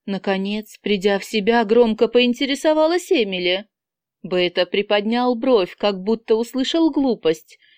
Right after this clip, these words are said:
и по-мальчишески улыбнулся.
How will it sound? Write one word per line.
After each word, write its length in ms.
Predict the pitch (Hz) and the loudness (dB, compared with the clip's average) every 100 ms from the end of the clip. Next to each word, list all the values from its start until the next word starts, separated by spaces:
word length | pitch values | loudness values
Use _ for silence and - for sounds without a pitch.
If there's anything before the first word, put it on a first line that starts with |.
| _ | _
и 240 | - 165 165 | -8 -4 -4
по-мальчишески 880 | - 175 170 165 196 - 180 - 196 | -4 -2 -4 -2 -4 -4 -6 -2 0
улыбнулся. 960 | 208 240 233 233 170 165 - 147 170 | 0 0 0 0 -2 -8 -4 -6 -6